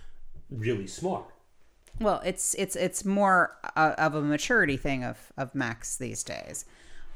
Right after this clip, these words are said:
Speaker 2: But that's a change for Max. I'm
Speaker 1: Yeah.
Speaker 2: not sure he's self-aware. I honestly believe that he is, "I am the world champion. Isn't that awesome? It doesn't matter how it occurred.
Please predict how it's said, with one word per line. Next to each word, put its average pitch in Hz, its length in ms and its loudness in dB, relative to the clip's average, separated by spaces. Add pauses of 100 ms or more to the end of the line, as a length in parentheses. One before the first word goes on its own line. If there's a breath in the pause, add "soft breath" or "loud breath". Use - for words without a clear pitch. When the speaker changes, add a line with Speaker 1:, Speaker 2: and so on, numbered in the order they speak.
Speaker 2:
But 180 160 4
that's 202 220 10
a 175 40 -2
change 285 440 8
for 139 160 -6
Max. - 460 -6 (100)
I'm 277 140 8
Speaker 1:
Yeah. - 80 12
Speaker 2:
not - 100 10
sure 277 160 4
he's - 180 0
self-aware. 165 800 4 (400 loud breath)
I 240 320 12
honestly 226 500 4
believe 180 680 4
that 147 240 4
he 220 460 0
is, 160 460 2 (320 soft breath)
"I 180 160 10
am 226 200 6
the 226 80 6
world 196 200 2
champion. 170 680 2
Isn't 196 320 0
that 180 200 8
awesome? 151 420 2
It 139 60 -4
doesn't 160 320 0
matter 151 260 2
how 202 380 8
it 202 80 4
occurred. 151 500 2